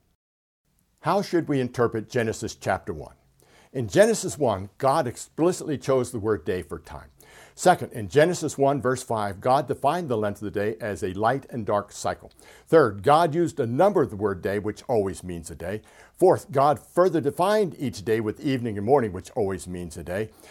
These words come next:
And fifth, Genesis one is written as historical narrative and not as poetry. Then in the Ten Commandments, Exodus twenty, God wrote down on the stone tablets he created everything in six literal days.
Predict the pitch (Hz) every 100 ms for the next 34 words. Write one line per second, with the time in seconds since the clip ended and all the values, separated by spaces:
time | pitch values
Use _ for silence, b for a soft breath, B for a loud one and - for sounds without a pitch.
0 | B 127 113 180 151 - 120 104 156 185
1 | 175 135 135 143 - 117 - 139 135 113
2 | 117 104 - 139 131 117 120 110 90 98
3 | - - 107 117 98 - 113 95 - 113
4 | 98 78 71 _ b b b b b 117
5 | 175 208 160 - 175 170 139 139 123 123
6 | - 147 143 139 113 - 143 147 107 113
7 | 117 123 156 120 143 117 131 135 131 107
8 | - 127 123 120 131 98 101 - 147 151
9 | 135 160 117 101 98 107 117 113 95 -
10 | 120 - - 110 104 95 87 76 65